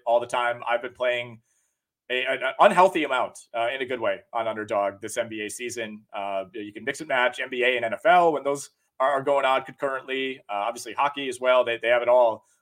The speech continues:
over at Underdog. It's a lot of fun. If you have not tried Underdog yet, new users get a first-time deposit bonus up to a hundred bucks, and you'll get a free six-month subscription to RotoWire.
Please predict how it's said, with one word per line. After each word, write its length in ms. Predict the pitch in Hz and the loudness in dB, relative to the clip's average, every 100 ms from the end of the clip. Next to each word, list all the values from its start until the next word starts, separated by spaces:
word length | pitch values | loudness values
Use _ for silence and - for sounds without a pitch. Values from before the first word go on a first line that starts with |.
| _ | _
over 240 | 127 123 120 | -6 0 0
at 100 | 117 | 0
Underdog. 460 | 120 113 113 107 | -2 -2 -2 -2
It's 140 | 110 117 | -4 -2
a 40 | |
lot 140 | 120 120 | -2 0
of 60 | |
fun. 320 | 135 120 110 - _ _ _ | 0 0 -4 -16 _ _ _
If 100 | - | -2
you 60 | 160 | 0
have 80 | 147 | 6
not 180 | 185 - | 6 8
tried 240 | 196 247 | 8 8
Underdog 460 | 123 107 110 104 98 | 6 2 0 0 -2
yet, 220 | 98 - _ _ _ _ | -4 -6 _ _ _ _
new 140 | 131 170 | -2 0
users 520 | 147 147 147 143 - | 0 -2 -4 -8 -8
get 140 | 127 | -6
a 80 | 113 | -6
first-time 560 | - 139 170 - 139 135 | -4 -4 -2 0 0 -2
deposit 400 | 110 120 117 120 | 0 0 0 -2
bonus 320 | 120 117 - | -2 -4 -2
up 180 | 143 - | 0 0
to 180 | - 160 | -2 -2
a 40 | |
hundred 260 | 120 127 113 | -2 -2 0
bucks, 300 | 117 92 - 120 | 0 -2 -10 -2
and 400 | 139 180 185 185 _ _ _ | 0 2 0 -6 _ _ _
you'll 120 | 127 | -6
get 100 | 127 | -4
a 40 | 113 | -6
free 320 | 139 151 151 | -6 -4 -4
six-month 460 | - 139 - 127 | -6 -6 -4 -4
subscription 480 | 123 113 135 127 120 | -6 -10 -8 -8 -8
to 60 | 104 | -2
RotoWire. 540 | 120 123 113 113 110 | -2 2 2 2 0